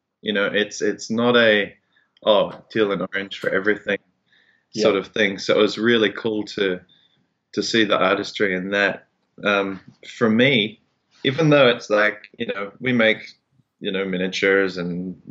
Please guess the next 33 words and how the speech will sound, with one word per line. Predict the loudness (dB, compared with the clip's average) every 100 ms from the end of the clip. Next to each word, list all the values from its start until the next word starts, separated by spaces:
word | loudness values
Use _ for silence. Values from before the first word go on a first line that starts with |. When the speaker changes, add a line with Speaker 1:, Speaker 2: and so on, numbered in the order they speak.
| -20 -16
Speaker 1:
visual | -4 0 2 2
effects | 2 2 0 0 -8
and | -8 -6
all | -6
of | -6
that, | -8 -8 -12 _ _ _ _ _
um, | 0 2 2 -2 -8 -12 -2
I'm | 0 2 2
really | 0 -2
in | -6
this | -8 -10
business | -2 -2 -2 -8 -10
for | -12
the | -12
storytelling. | -4 0 0 2 0 0 -4 -10
And | -12 -10
so | 0 2 2 0 -18 _
when | -4 0
I | 2
watched | 2 2 0 -8 -12 -20 _ _ _ _ -20
this, | -6 -6 -6 -14 _ _ _ -14
you | -8 -6
know, | -6
twenty | -4 -4 -2
forty-nine, | 0 0 2 2 2 -2 -10 _ _ _ _ _ -6
um, | -2 -2 -4 -10 -18 _ _ _ _ _ _ _ _ _ _ _
it | -8 2
was | 4 2 0 0
having | 2 2 0
known | 0 0 0
the |
original | 0 0 2 0
film, | 0 -2 -2 -2